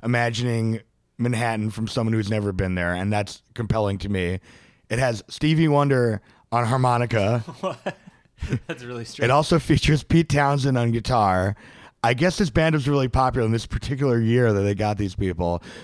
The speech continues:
Speaker 1: But, uh, the track, the second track is called Cars and Girls, and might be my favorite song that I've discovered in the past five years or something like that. Um, it's not for everybody,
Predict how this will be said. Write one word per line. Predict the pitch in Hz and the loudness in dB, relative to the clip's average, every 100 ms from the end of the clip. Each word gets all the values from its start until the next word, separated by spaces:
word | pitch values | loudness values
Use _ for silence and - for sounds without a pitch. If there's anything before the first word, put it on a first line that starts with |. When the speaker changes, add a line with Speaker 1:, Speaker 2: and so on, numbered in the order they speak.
| - | -6
Speaker 1:
But, | - 120 113 | 0 2 2
uh, | 110 | 0
the | 113 | 0
track, | 113 165 160 131 | 0 2 2 0
the | 135 | -2
second | 170 151 170 | 0 0 0
track | 165 151 | 0 0
is | 139 | -2
called | 143 123 | -2 -2
Cars | 110 113 110 | 0 0 2
and | 113 98 | 0 0
Girls, | 98 95 95 90 - - - _ _ | 0 2 -2 -6 -16 -20 -20 _ _
and | 120 123 | -2 0
might | 127 117 | 0 0
be | 123 | 0
my | 117 | 0
favorite | 107 110 98 95 | 0 0 0 -2
song | 98 92 92 | -2 -2 -2
that | 95 | -2
I've | 90 87 85 98 | -2 -2 -6 -8
discovered | 92 - 95 90 | -6 -4 -2 -2
in | 92 | -4
the | 90 | -4
past | 87 87 82 | -4 -4 -6
five | - 82 80 80 | -8 -4 -4 -2
years | 82 71 78 85 | -2 -2 -4 -4
or | |
something | 90 95 82 87 | -4 -4 -4 -6
like | 82 | -6
that. | 87 82 82 - - - - _ | -4 -4 -4 -8 -18 -20 -20 _
Um, | 110 110 104 95 92 87 _ _ - _ _ _ _ _ _ _ - | 0 2 0 -2 -6 -10 _ _ -20 _ _ _ _ _ _ _ -4
it's | 131 131 | -2 2
not | 185 180 | 4 4
for | 202 185 | 4 4
everybody, | 160 147 127 120 107 98 95 101 | 6 4 4 4 4 2 0 -2